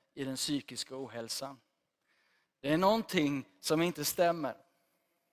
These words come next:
Och Gud bjuder in oss att få vara Noa.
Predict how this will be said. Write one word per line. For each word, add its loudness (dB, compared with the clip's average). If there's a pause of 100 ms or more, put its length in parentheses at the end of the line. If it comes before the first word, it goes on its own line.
(480)
Och -6
Gud 4
bjuder 0
in -2
oss -4 (200)
att -8
få -4
vara -2 (600)
Noa. 6